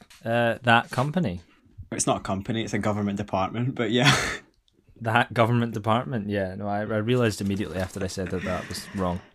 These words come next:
Speaker 2: Uh, but yeah, no, so
Speaker 1: I forgot you had that job.
Speaker 2: Yeah, so did I, to be honest. <laughs>
Speaker 1: Apparently, there are two people that I know who used to work for M I five and who met
Speaker 2: Wow.
Speaker 1: and, uh,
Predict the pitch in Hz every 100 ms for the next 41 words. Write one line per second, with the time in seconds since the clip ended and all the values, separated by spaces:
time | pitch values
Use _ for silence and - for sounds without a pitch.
0 | _ - 123 113 113 110 104 113 123 139
1 | 180 147 135 143 135 - 117 113 120 -
2 | _ - 214 - - 98 135 127 127 123
3 | 113 110 113 113 _ _ - 123 131 131
4 | 156 117 95 104 - 120 120 151 123 117
5 | - - - - - _ _ _ _ -
6 | - 139 143 175 175 - 95 82 95 _
7 | _ - - _ _ _ 110 104 101 -
8 | - 143 - 127 110 110 113 101 98 98
9 | 98 95 98 107 - - 92 95 - -
10 | - 98 95 87 90 - 98 90 98 110
11 | 110 - _ - 101 101 98 95 107 127
12 | _ - - - _ _ - - 107 95
13 | 92 92 87 82